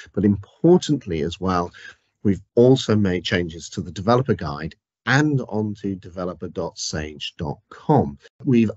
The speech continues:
updated, uh, developer dot sage, uh, s-, um, developer dot sage dot com to bring the dot net A P I and the S D K firmly into, uh, the developer platform.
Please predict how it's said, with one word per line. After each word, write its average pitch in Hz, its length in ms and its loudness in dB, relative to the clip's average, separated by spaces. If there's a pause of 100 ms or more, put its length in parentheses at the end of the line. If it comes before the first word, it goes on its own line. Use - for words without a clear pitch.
updated, 110 1080 2 (180)
uh, 92 240 -4
developer 127 520 2
dot 92 220 -8
sage, 85 480 -4 (500)
uh, 92 180 -4
s-, - 260 -12 (180)
um, 107 380 0
developer 139 320 4
dot 98 220 -6
sage 85 320 -6
dot 80 180 -10
com 78 400 -10 (300)
to - 80 -2
bring 120 720 2
the 101 220 0
dot 101 280 -2
net 92 320 -2
A 87 140 -4
P 98 220 -4
I 90 200 -2
and 85 160 -6
the 87 120 -8
S 82 160 -6
D 90 100 -12
K 82 420 -2 (220)
firmly 95 680 4
into, 80 680 -8
uh, 82 340 -10
the 80 220 -6 (260)
developer 82 500 0
platform. - 600 -4